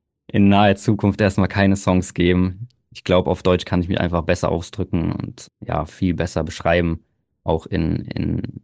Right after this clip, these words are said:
in Metaphern. Und ich mag das ja ein bisschen so Gefühle zu umschreiben und nicht genau das zu sagen, "So ist es", sondern, ähm, ja, vielleicht auch bildlich oder,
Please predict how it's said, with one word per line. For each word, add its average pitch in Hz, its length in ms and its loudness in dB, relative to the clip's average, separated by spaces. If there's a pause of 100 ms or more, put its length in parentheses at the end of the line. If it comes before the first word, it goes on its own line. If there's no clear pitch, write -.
(240)
in 80 340 -4
Metaphern. 85 600 -2
Und - 140 -6
ich - 80 -12
mag 87 160 -2
das 98 100 -10
ja 87 80 0
ein 82 60 0
bisschen 87 260 -2
so 85 320 -2 (840)
Gefühle 117 360 2
zu - 180 -2
umschreiben 101 680 4
und 95 120 0
nicht 101 180 0
genau 101 300 4
das 101 220 0
zu 95 100 -8
sagen, 95 260 4
"So 110 200 4
ist 127 240 0
es", 143 220 0
sondern, 104 580 4
ähm, 98 440 0 (840)
ja, 117 200 2
vielleicht 104 320 2
auch 98 100 0
bildlich 113 840 4
oder, 95 560 4